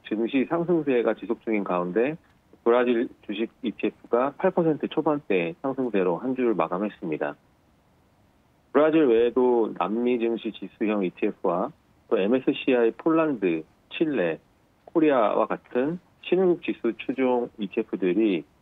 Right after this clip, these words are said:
오 퍼센트 중반에서 육 퍼센트 중반 사이에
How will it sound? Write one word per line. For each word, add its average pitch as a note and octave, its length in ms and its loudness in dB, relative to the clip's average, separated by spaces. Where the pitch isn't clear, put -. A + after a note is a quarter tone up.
오 G#2 80 -2
퍼센트 C3 560 -4
중반에서 G#2+ 840 -2
육 G2+ 160 -6
퍼센트 A#2 480 -2
중반 G#2 760 0
사이에 A#2+ 420 2